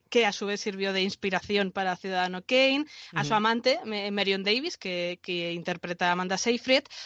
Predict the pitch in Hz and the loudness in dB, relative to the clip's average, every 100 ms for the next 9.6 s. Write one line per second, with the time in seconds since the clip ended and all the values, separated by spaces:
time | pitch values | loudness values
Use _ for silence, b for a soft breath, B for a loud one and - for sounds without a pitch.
0 | B - 254 320 254 220 208 196 220 196 | B 2 4 6 2 0 -2 0 0 0
1 | 175 190 202 330 254 - B B B 240 | -2 -4 0 2 2 -4 B B B -4
2 | 262 311 320 - _ - 294 302 - 330 | -2 0 -2 -4 _ -8 -4 -4 0 0
3 | 339 277 - 226 214 262 269 262 262 294 | 2 0 2 0 0 0 0 -2 0 -2
4 | - 214 233 247 247 262 240 262 - - | -2 0 4 4 2 2 0 -2 -2 -4
5 | 202 190 185 - 202 202 220 226 220 220 | 0 0 -2 -2 -2 2 4 6 6 6
6 | 214 220 240 226 202 208 208 208 196 - | 4 2 0 0 -2 -4 -2 0 -2 -2
7 | 233 262 254 - 202 - 208 202 196 220 | 0 0 -2 -4 -4 -2 -2 0 -2 2
8 | 240 226 240 226 277 277 - 208 190 175 | 2 2 0 0 2 2 0 -2 -4 -6
9 | 170 - 156 - - | -8 -8 -10 -10 -14